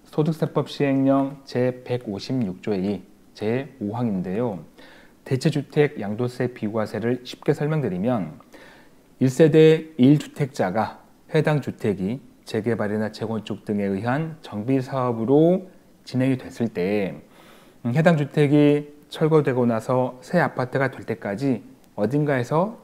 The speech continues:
잠깐 살기 위해서, 임시적으로 거주하기 위해서 구입하는 주택, 법에서는 그러한 주택을 대체주택이라고 하는데 그러한 대체주택을 구입하고 일정 요건을 충족하면 원래 가지고 있던 집이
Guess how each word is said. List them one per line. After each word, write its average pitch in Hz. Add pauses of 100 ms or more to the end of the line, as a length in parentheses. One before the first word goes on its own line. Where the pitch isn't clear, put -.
잠깐 139
살기 185
위해서, 104 (300)
임시적으로 117 (180)
거주하기 123
위해서 147
구입하는 127
주택, - (520)
법에서는 156
그러한 127
주택을 123 (180)
대체주택이라고 120
하는데 104 (340)
그러한 127
대체주택을 120
구입하고 120 (240)
일정 131
요건을 120
충족하면 113 (460)
원래 131
가지고 156
있던 151
집이 143